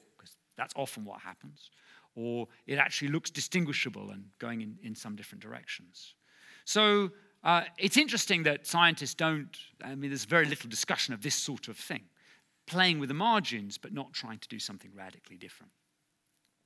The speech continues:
So, it's a bit like a Pandora's box. Once you start looking at science as an ecosystem, then, um, a lot of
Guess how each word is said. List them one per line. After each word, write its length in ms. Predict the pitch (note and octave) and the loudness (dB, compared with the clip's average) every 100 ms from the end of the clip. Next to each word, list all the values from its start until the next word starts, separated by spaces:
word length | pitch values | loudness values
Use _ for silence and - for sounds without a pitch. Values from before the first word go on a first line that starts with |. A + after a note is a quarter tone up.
| _ _ _ _ _ _ _ - - _ _ _ _ _ _ _ _ _ - _ _ _ _ _ _ _ _ _ _ _ _ | _ _ _ _ _ _ _ -20 -20 _ _ _ _ _ _ _ _ _ -20 _ _ _ _ _ _ _ _ _ _ _ _
So, 260 | - C4 D3+ - _ - _ | 0 2 2 -2 _ -20 _
it's 100 | D3+ | -10
a 60 | - | -4
bit 120 | G#4+ | -4
like 160 | - - | -2 -6
a 40 | |
Pandora's 400 | - E3+ D#3 D3 | -2 -2 -2 -4
box. 260 | - - C3+ | -4 -4 0
Once 180 | - D4+ | 0 0
you 60 | |
start 320 | A3 B3 A3 | 2 6 6
looking 300 | G#3 G#3+ F#3 | 6 2 4
at 80 | E3 | 4
science 400 | - G3+ F#3+ E3 | 4 6 6 4
as 100 | C3+ | -4
an 80 | E3 | 0
ecosystem, 840 | A#3+ - - B2 - A2 F#2+ G#2+ A#2+ - - - - | 0 0 -2 -2 -4 -6 -10 -12 -14 -18 -20 -10 2
then, 560 | F3 F3 F3 E3+ D#3+ - _ - | 4 4 0 -4 -6 -14 _ 0
um, 480 | C#3 C#3 C#3+ C#3 B2+ _ _ _ _ _ _ _ _ _ _ _ _ _ _ _ - | 4 4 4 -4 -10 _ _ _ _ _ _ _ _ _ _ _ _ _ _ _ -4
a 60 | |
lot 260 | D#3+ F3+ G3+ | -2 0 -2
of 260 | C#3 - | -4 -8